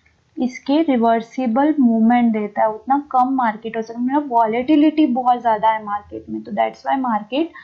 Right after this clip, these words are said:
अ, negative returns दे सकता है। और अगर volatility index जो है वो downside रहता है, volatility कम रहती है यदि market में, तो market rewards gain करता है, profit, अ,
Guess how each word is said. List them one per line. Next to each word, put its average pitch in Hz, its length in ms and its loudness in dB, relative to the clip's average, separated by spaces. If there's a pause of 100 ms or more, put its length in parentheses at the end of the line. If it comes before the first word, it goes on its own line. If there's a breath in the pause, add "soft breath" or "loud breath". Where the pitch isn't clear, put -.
(480 loud breath)
अ, 247 240 2
negative 240 600 2
returns 254 420 0
दे 220 220 2
सकता 214 440 -8
है। 233 280 -10
और 254 180 2
अगर 262 340 2
volatility 285 1300 0
index 262 440 2
जो 262 240 0
है 214 200 -2
वो 226 160 0
downside 240 760 2
रहता 220 360 -4
है, 214 180 -6
volatility 254 680 -2
कम 277 360 2
रहती 240 420 -2
है 220 200 0
यदि 214 160 -4
market 214 520 -6
में, 294 180 -2
तो 311 100 -2
market 247 560 -4 (520 loud breath)
rewards 240 680 2 (240)
gain 220 380 0
करता 214 400 -2
है, 214 140 -2
profit, 226 640 -4 (200)
अ, 233 160 -6